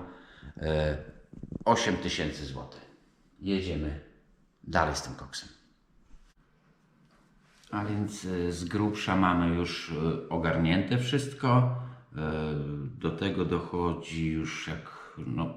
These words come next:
przed drzwiami w sumie miałem, malowałem, więc powinno być ta pozycja, malowanie jakby wcześniej, ale to w zasadzie bez różnicy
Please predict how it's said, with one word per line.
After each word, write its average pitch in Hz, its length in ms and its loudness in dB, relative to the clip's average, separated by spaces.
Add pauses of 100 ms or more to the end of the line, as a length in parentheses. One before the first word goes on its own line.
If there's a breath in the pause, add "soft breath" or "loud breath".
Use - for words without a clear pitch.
przed 98 260 -2
drzwiami 92 400 2
w 80 60 -6
sumie 80 240 0
miałem, 73 260 2
malowałem, 78 600 2
więc 78 180 -6
powinno 80 380 0
być 78 240 -2
ta 76 220 -2 (480 loud breath)
pozycja, 78 580 -2
malowanie 76 1000 2
jakby 73 200 -4
wcześniej, - 680 -2 (440 loud breath)
ale 120 220 4
to 92 460 2
w - 200 -6
zasadzie 82 420 -4
bez 85 260 -2
różnicy 82 600 0